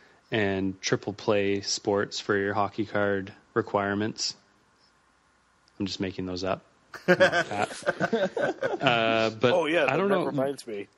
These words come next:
Speaker 3: Deviant Hockey, buy your goalie wear there.
Speaker 1: <laughs>
Speaker 2: There you go.
Speaker 1: Check. Did I hit a hundred followers after last podcast?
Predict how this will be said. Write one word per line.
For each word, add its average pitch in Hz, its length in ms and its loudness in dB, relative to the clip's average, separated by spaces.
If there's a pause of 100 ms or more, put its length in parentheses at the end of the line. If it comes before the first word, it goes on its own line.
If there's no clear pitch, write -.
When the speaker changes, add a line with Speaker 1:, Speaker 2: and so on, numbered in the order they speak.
Speaker 3:
Deviant 135 360 -4
Hockey, 123 360 0
buy 117 200 2
your 113 100 -2
goalie 110 320 0
wear 98 180 -4
there. 98 200 -4 (380)
Speaker 1:
<laughs> 190 840 2
Speaker 2:
There 101 200 0
you 95 80 -6
go. 98 260 -2
Speaker 1:
Check. - 360 -12 (1200)
Did 123 140 2
I 147 100 4
hit 160 280 0
a 135 60 2
hundred 135 360 0
followers 139 560 0 (120)
after 147 680 -4
last 151 420 -8
podcast? 160 840 -12